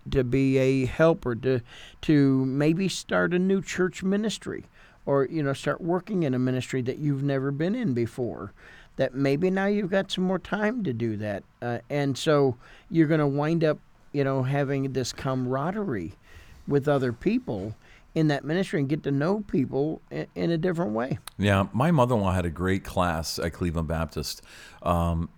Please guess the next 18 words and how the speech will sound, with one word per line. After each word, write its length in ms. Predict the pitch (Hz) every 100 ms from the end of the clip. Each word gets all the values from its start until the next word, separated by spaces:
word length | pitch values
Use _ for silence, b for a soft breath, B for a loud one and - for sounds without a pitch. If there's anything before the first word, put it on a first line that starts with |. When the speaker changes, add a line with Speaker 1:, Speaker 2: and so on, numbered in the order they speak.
| _ _ - 78
Speaker 2:
she 320 | - - 123 127
had 120 | 139
a 40 |
class 320 | 131 104 98
for 160 | - 101
ladies 580 | 90 92 95 101 92 -
that 180 | 90 82
had, 460 | 87 90 87 78 - -
uh, 280 | 87 85 85
lost 480 | 85 87 90 - -
a 80 | 87
spouse, 580 | - - 95 90 -
whether 320 | 85 92 95 92
through 420 | - 95 87 87
Speaker 1:
Mm-hmm. 120 | 131
Speaker 2:
death 400 | 127 92 160 156 -
or 420 | 87 90 87 80
divorce. 640 | 90 82 107 113 67 -